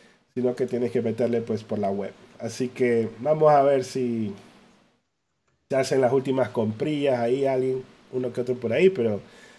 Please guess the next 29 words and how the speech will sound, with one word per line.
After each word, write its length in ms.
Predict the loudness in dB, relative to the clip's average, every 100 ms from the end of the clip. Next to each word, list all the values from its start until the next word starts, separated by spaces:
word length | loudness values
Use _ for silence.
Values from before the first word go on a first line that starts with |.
| _ _ _
ya 180 | 10 12
van 160 | 12
a 80 | 10
morir 240 | 8 6 4
esas 240 | 4 0
tiendas. 580 | -4 -6 -6 -10 -16 -18 -20 -20 -20 -20 _ _ _ _
También, 400 | 2 6 8 8
pues, 580 | 6 6 6 4 -2 -10 -4
resulta 640 | -2 0 -2 2 4 4 2 -20 -20 -20 _ _ _ _ 6
que 360 | 10 10 6 0
el 360 | 0 0 -2 0
amigo 500 | 2 6 8 8 6
Modern 540 | 4 6 8 6 4
Vintage 560 | 2 0 0 -2 -2 -6 2
Gamer 600 | 8 8 8 4 2 0 -8
dice 420 | -10 -2 2 2 2
que 160 | 2
el 80 | 2
sucesor 840 | 0 -4 -2 -2 -2 -2 -2 0
de 180 | 4 4
Switch 720 | 2 -2 -2 -2 -2 -4 -6 -8 -18 -20 -20 -20 _ _ 0
podría 760 | 2 6 4 6 6 6 4 -2
enfrentar 600 | -2 0 2 2 4 2
desafíos 640 | 2 4 2 2 0 2
importantes 920 | 4 4 2 4 4 4 0 -2 -2 -4
al 140 | -4
implementar 840 | -4 -4 -4 0 0 2 4 4 4
la 160 | 2
retrocompatibilidad. 1400 | 2 2 2 4 2 4 2 2 0 0 0 2 4 4